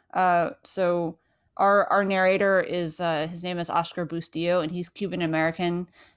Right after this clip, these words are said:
And so he was able to obviously, uh, do the stories in Spanish as, in, as well. Um, yeah, uh, those are all available for free on YouTube. Uh, I believe it's youtube dot com slash baby bee strings.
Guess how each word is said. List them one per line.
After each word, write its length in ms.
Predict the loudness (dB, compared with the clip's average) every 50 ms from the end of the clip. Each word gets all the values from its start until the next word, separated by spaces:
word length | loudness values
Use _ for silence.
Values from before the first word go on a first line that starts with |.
| _ _ -6
And 420 | -4 -2 -2 0 -2 -2 -4 -4
so 220 | -4 -4 -2 -2
he 120 | -2 -2 -2
was 160 | -2 -2 -2
able 280 | -2 -2 -2 -2 -4 -4
to 120 | -4 -4
obviously, 720 | -2 -2 -2 -4 -6 -6 -8 -6 -4 -4 -2 -4 -4 -4
uh, 260 | -4 -4 -4 -4 -6 -6
do 140 | -6 -6
the 80 | -6 -6
stories 320 | -6 -6 -6 -6 -6 -6
in 60 | -8 -8
Spanish 460 | -8 -8 -8 -6 -4 -4 -4 -6 -8
as, 200 | -12 -12 -16 -18 _ _ _
in, 200 | -8 -8 -6 -6 -8 -6 -6
as 180 | -6 -6 -4 -4
well. 300 | -2 -2 -2 -2 -4 -8 -16 -20 -20 -20 -20 -20 -20 -20 _ _ -4
Um, 520 | 0 2 2 2 2 2 0 -2 -2 -6 -8 _ _ _ _ _ _ _ _ _ -6 -6 -6 _ _ _ _ 2
yeah, 280 | 4 6 6 6 4 -2 -12 _ _ _ 4
uh, 300 | 6 8 8 8 8 8
those 260 | 8 8 8 8 8
are 100 | 6 6
all 200 | 6 6 6 6
available 400 | 4 4 4 4 4 4 2 0
for 120 | 0 -2
free 280 | -6 -4 -2 -2 0 0
on 180 | -2 -2 -4 -4
YouTube. 460 | -4 -4 -6 -4 -6 -6 -6 -8 -10 -16 _ _ _ _ _ _ _ _ _ _ -6
Uh, 540 | -4 -2 -2 -2 -2 -2 -2 -2 -2 -4 -6 -8 _ _ _ _ _
I 140 | -10 -10 -10 _
believe 400 | -6 -4 0 2 2 2 4 2
it's 160 | 2 0 -2 -2
youtube 420 | -2 -2 -2 -2 -2 -4 -2 0
dot 240 | 0 0 0 -2 -6
com 440 | -4 0 2 2 2 2 2 -2 -4
slash 560 | -4 -4 -2 0 0 0 -2 -4 -10 -14 -16 _ _ _
baby 320 | -10 -10 -8 -8 -8 -8 -8
bee 220 | -8 -8 -10 -10
strings. 760 | -10 -12 -14 -14 -14 -14 -12 -14 -14 -14 -14 -12 -12 -12 -14